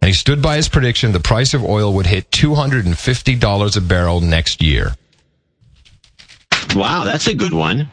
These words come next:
Speaker 1: That's good. That, and the front page, man, I was like, "Holy crap."
Speaker 2: I haven't heard the two fifty thing. I know they're pushing the two hundred. So we, I was, uh, doing Andrew Horowitz's show,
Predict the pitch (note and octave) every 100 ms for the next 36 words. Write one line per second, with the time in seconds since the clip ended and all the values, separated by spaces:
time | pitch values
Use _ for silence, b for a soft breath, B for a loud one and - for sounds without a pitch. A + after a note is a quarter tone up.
0 | _ - B2+ - - A2 A#2 A2+ G#2 G#2
1 | - D#3+ - A3 A3+ F2 E2 E2 B2 -
2 | F2 - C#3+ E3 G#2+ E2 - - B2 D#3
3 | B2 - - _ _ _ _ _ _ -
4 | A2+ D3+ D#3 D3 E3+ C3 - G#2+ - B2+
5 | - E2+ F2+ E2+ G2 A2 A2 F#2+ - G#2
6 | G2 E2 - F#2 F#2+ F2 C#2+ - - -
7 | C3 B2+ C#3+ C3+ D#3 D#3+ C#3 C#3 G#2 A2
8 | F#2+ A#2 A#2 F#2+ G#2+ A#2 A2 G#2+ F2+ -
9 | B2+ A#2+ A2+ F#2 E2 - D2+ - - E2
10 | C#2 D2